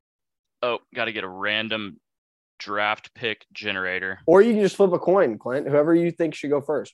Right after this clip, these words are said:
Speaker 2: Parker can go first. I can go first. It's your pick. We
Speaker 1: All
Speaker 2: wanted
Speaker 1: right.
Speaker 2: Clint to do this one, everybody, and he decided to sit out
Speaker 1: I'll
Speaker 2: of this
Speaker 1: be
Speaker 2: one.
Speaker 1: on the next one. I just was not thinking, but yes,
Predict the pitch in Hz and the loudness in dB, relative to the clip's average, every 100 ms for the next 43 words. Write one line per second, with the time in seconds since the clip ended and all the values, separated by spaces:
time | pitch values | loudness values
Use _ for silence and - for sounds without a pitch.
0 | - 143 170 160 156 156 165 160 135 139 | -2 -2 -2 -2 -2 0 0 0 -2 -2
1 | 139 139 147 139 127 - 123 135 147 147 | -4 -4 -6 -6 -14 -10 -2 -2 -2 -4
2 | 143 175 196 220 254 - 175 202 135 135 | 4 6 8 6 6 4 2 2 -2 -2
3 | 160 175 180 175 170 180 185 180 151 147 | 0 -2 -2 -2 -2 0 0 0 -2 -4
4 | 143 127 151 143 139 120 - 135 117 113 | -6 -6 -4 -2 -2 -6 -8 -6 -4 0
5 | 127 139 127 147 147 117 107 113 - 135 | 0 0 -2 -2 -2 -4 -2 -2 -4 -2
6 | 143 139 104 101 - 95 101 92 - 101 | -2 0 -4 -6 -14 -12 -6 -6 -8 -12
7 | 107 117 110 - - 87 | -10 -12 -10 -10 -8 -10